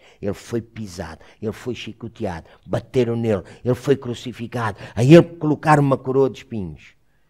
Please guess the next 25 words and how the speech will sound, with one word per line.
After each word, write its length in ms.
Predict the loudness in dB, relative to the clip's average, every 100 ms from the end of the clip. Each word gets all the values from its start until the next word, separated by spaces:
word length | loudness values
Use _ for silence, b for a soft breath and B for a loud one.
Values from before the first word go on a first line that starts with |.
| _
Ele 120 | -12
foi 180 | -8 -8
bem 280 | -2 0 0
perforado 580 | -6 -12 -8 -6 -8 -12
por 140 | -16
causa 280 | -14 -14 -14
de 140 | -14
nós. 480 | -14 -14 -20 -20 _ _ _ _ _ _ _ _ _ _
Ele 100 | -16
foi, 200 | -10 -10
vamos 340 | -6 -6 -6
dizer 380 | -10 -12 -10 -10
assim, 400 | -10 -10 -12 -14 b b b
ele 120 | -10 -8
passou 460 | -8 -10 -8 -8
as 140 | -8 -12
passas 480 | -12 -12 -12 -18
do 140 | -16 -14
Algarve. 500 | -14 -14 -14 -16 -20 _ _ _ _ _ _ _ _ -20 -20 -20 b b b
Os 80 | -18
brasileiros 540 | -10 -8 -8 -6 -6 -6
não 120 | -10
conhecem 440 | -8 -8 -8 -10 -16
a 40 |
expressão, 600 | -16 -16 -16 -10 -8 -8